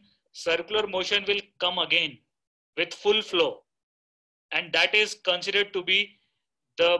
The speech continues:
most difficult chapter. There the circular motion will be like a big bo-, object rotating. So each and every point will be rotating in a circle. That will take care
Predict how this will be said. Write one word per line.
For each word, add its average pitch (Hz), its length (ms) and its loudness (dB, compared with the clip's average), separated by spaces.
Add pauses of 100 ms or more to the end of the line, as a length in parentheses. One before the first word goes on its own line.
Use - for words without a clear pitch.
most 208 320 -4
difficult 185 420 -2
chapter. 165 520 0 (1080)
There 202 220 4
the 240 160 2
circular 202 400 2
motion 208 280 2
will 220 100 -2
be 226 100 2
like 208 340 2 (320)
a 170 100 2 (140)
big 180 300 0
bo-, 180 240 0
object 170 540 2 (240)
rotating. 165 540 2 (720)
So - 200 -16
each 233 160 0
and 233 100 0
every 220 220 2
point 208 400 0
will 208 140 -4
be 214 240 0 (180)
rotating 185 560 0
in 170 140 -2
a 185 60 -2
circle. 147 440 -6 (680)
That 190 180 2
will 214 160 -2
take - 300 0
care 202 220 -4